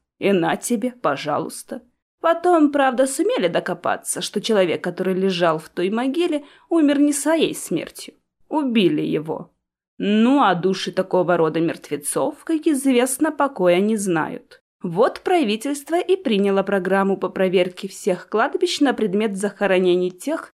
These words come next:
кто умер насильственной или страшной смертью, самоубийц и прочих. Наша фирма «Сладкие сны» занимается сейчас этим на кладбище Кенсел Грин.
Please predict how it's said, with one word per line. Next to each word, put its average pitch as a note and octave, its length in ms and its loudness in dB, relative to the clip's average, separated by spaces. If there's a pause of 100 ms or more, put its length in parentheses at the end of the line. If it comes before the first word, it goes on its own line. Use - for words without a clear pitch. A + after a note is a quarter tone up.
(140)
кто - 300 0
умер G4 320 4
насильственной C4 880 2
или C4 240 0
страшной A3+ 680 2
смертью, - 720 0 (260)
самоубийц E3+ 1120 -2
и A#3+ 100 -2
прочих. - 720 -6 (180)
Наша G3 480 2
фирма D4+ 540 -2
«Сладкие E3+ 560 -2
сны» - 400 -6 (200)
занимается D4+ 560 2
сейчас F#3+ 520 -4
этим G3+ 360 0
на F3+ 120 0
кладбище E3+ 560 -2
Кенсел F#3 560 -4
Грин. F#3 420 -4